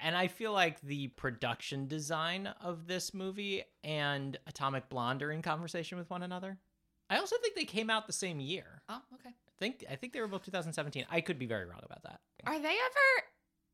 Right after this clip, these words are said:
Speaker 2: in something together? What is that movie?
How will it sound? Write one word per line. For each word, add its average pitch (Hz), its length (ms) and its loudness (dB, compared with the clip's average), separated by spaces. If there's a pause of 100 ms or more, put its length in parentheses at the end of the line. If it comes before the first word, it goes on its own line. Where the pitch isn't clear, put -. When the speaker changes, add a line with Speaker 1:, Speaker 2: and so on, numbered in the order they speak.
Speaker 2:
in 202 240 0
something 208 500 -4
together? 190 580 -6 (1000)
What 226 160 -2
is 302 160 -2
that - 180 -4 (100)
movie? - 520 -10